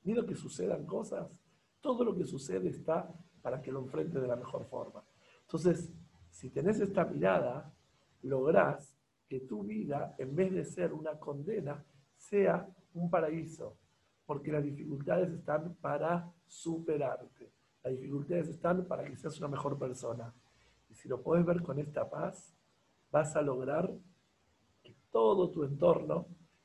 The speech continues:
que todo, vamos a decir, las personas, todos quienes te rodean, van a llevar ese mensaje tan poderoso de vida, que lamentablemente hoy no lo estamos recibiendo ni de los medios ni de ningún otro,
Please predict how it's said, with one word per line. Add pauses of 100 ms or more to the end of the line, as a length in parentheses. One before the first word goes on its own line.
que (260)
todo,
vamos
a
decir, (280)
las
personas,
todos
quienes
te
rodean, (520)
van
a
llevar
ese
mensaje
tan
poderoso
de
vida, (640)
que
lamentablemente (520)
hoy (480)
no
lo
estamos
recibiendo
ni
de
los
medios
ni
de
ningún
otro,